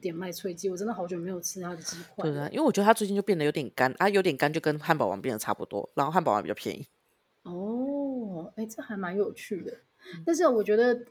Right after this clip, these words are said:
Speaker 1: 后来我在做自己的内容的时候，我就想到，诶，曾经消失的美味，小骑士跟温蒂汉堡，你有吃过这两间吗？
Speaker 2: 完全没有。
Speaker 1: 我，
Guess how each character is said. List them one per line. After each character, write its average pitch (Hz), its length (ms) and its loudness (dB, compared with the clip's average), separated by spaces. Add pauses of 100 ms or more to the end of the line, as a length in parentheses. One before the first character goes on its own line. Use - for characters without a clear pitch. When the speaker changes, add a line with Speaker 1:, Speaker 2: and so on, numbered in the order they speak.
Speaker 1:
后 302 200 2
来 170 220 2
我 180 100 -8
在 233 100 2
做 233 200 2
自 240 100 -2
己 - 160 -8
的 175 120 -10
内 220 120 2
容 165 160 0
的 156 80 -10
时 - 80 -8
候， 202 60 -2
我 - 20 -8
就 214 80 0
想 208 160 -8
到， 196 180 -6
诶， 233 120 0
曾 220 280 -2
经 254 360 2 (200)
消 240 240 2
失 233 200 0
的 214 100 2
美 170 220 -4
味， 165 260 -4 (400)
小 185 300 -2
骑 180 280 -4
士 214 220 -2
跟 208 180 2
温 202 160 -2
蒂 190 160 -4
汉 175 200 -10
堡， 156 160 -12
你 214 60 0
有 254 100 6
吃 233 240 -2
过 214 160 6
这 202 80 2
两 170 180 -6
间 156 240 -10
吗？ 160 120 -20 (800)
Speaker 2:
完 165 140 0
全 175 160 -4
没 147 220 -6
有。 156 140 -10 (640)
Speaker 1:
我， 262 180 6